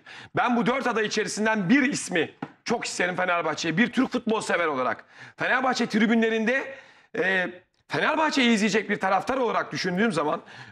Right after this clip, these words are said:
bu dört isimden bir ismi tercih ederim. Bir ismi. Ha, yerli olacaksa da farklı bir ismi. Bu listenin içerisinde yok.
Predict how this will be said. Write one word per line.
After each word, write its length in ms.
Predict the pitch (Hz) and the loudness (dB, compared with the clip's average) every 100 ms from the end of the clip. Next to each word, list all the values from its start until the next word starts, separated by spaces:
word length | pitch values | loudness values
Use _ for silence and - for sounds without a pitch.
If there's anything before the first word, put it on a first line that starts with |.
| - | 0
bu 180 | 233 170 | 2 2
dört 240 | 269 311 | 0 0
isimden 600 | 254 220 196 208 214 151 139 | -2 -2 0 2 0 -2 2
bir 160 | 254 | 4
ismi 600 | 226 - 165 - 202 - - _ - - | 4 -2 -4 -2 -2 -2 -4 _ -20 -10
tercih 440 | - 170 143 131 131 | -2 0 0 -2 -2
ederim. 260 | 113 101 - _ _ _ _ _ - | -2 -6 -10 _ _ _ _ _ -2
Bir 140 | 214 | 0
ismi. 460 | 226 143 - 110 92 _ _ _ | 2 0 -2 -6 -8 _ _ _
Ha, 200 | 196 175 92 | -2 0 0
yerli 280 | 117 165 180 | 0 0 2
olacaksa 580 | 262 208 160 170 - 175 | 0 0 -2 -4 -4 -2
da 240 | 233 - - _ | 0 -2 -10 _
farklı 400 | - 202 185 202 | -2 -2 0 -2
bir 60 | 165 | -2
ismi. 340 | 123 120 101 - | -2 -2 -4 -2
Bu 140 | 170 | 0
listenin 320 | 190 - 190 180 | 0 0 -2 -2
içerisinde 480 | 170 165 147 156 139 | -2 -2 -2 -2 0
yok. 240 | 107 | -2